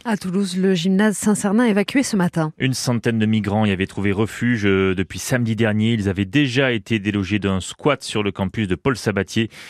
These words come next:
Speaker 2: Et les migrants ont été évacués par l'arrière du gymnase. La justice avait ordonné cette expulsion, euh, suite à une plainte de la mairie de Toulouse. Le maire Jean-Luc Moudenc estime que la ville subit en continu des squats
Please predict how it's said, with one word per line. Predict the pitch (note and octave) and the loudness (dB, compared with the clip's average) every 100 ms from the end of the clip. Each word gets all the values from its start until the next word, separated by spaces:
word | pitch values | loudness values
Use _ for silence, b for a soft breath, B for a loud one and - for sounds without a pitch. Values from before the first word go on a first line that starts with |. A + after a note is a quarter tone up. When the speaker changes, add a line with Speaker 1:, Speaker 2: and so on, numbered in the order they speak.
| B B | B B
Speaker 2:
Et | G2+ | 0
les | G2+ | 2
migrants | G2+ F#2+ G#2+ | 0 0 0
ont | G2+ | 0
été | F#2+ F#2 | -2 -2
évacués | F2+ F2 G2+ | -2 -2 -4
par | - E2+ | -4 -2
l'arrière | F#2 G2 G2 F2 | -2 -2 -2 -2
du | E2+ | -4
gymnase. | G2+ G#2+ G#2 G#2+ A#2 G#2+ | -2 0 2 2 0 0
La | G2 | -2
justice | F#2 C#3+ - C3+ B2+ | 0 -2 -2 -8 -4
avait | G#2 F#2 | -2 2
ordonné | C3+ D#3+ D3 D3+ C#3+ C#3+ C#3 | 2 2 2 4 4 2 0
cette | - G#2+ | -2 -4
expulsion, | G#2 - G#2+ - A#2+ A#2 B B B - | -6 -6 -6 0 -2 -2 B B B -4
euh, | F#2+ | -4
suite | - G2+ | -2 -2
à | |
une | F#2+ F#2 | 0 -2
plainte | - A2+ - | 0 0 0
de | G2 | -2
la | F#2 | -2
mairie | F#2 G#2 | 0 0
de | F#2+ | 0
Toulouse. | F2+ G2+ G2+ A2+ A#2 B B B - | -2 -2 0 0 -2 B B B 0
Le | C3 | 2
maire | C#3 B2+ G#2+ | 2 2 0
Jean-Luc | F#2+ C#3+ E3 | 0 0 2
Moudenc | D3+ C3+ B2+ | 2 2 2
estime | A2+ - C3+ A#2+ | -2 -2 -4 0
que | A2+ | 0
la | G#2 | 0
ville | F#2+ E3+ C3+ | 0 -2 -2
subit | - A#2 A#2+ B2 | -4 -4 0 0
en | G#2+ | 0
continu | - G3 F3 - C#3+ C#3+ D3 D3 | 0 0 0 -2 0 2 2 0
des | A#2 A#2 | 0 -2
squats | - - B2 | -4 -4 -4